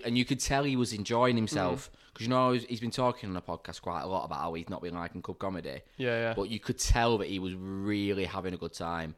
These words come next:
Speaker 2: Yeah.
Speaker 1: Um, and it was Sam Avery was on special guest that night as well.
Speaker 2: I don't know if I know
Speaker 1: Uh,
Speaker 2: Sam
Speaker 1: he,
Speaker 2: Avery.
Speaker 1: bald-headed guy, Scouse. He does a lot of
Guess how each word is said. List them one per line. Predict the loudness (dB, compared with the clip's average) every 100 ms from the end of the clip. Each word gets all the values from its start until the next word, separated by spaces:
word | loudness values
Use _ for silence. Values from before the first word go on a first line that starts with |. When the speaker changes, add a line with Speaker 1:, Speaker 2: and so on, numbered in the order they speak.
| -4
Speaker 2:
Yeah. | 0 0 -4 _ -6
Speaker 1:
Um, | -2 -2
and | -2
it | -4
was | -2
Sam | 0 2
Avery | 2 2
was | 0 -2
on | -2 -4
special | -4 -4 -4
guest | -2 -2 -2
that | -6
night | -4 -4
as | -4
well. | -4 -4 -6
Speaker 2:
I | -10 -18 -12
don't | -10
know | -10
if | -10
I | -6
know |
Speaker 1:
Uh, |
Speaker 2:
Sam | -2 0 0
Speaker 1:
he, | -2
Speaker 2:
Avery. | -6 -10 _ _ -2
Speaker 1:
bald-headed | 2 2 0 -2 -4
guy, | -2 -2
Scouse. | -2 0 0 0 -6 -8
He | -6 -6 -6
does | -4 -2 -2
a |
lot | -2 0 0
of | -2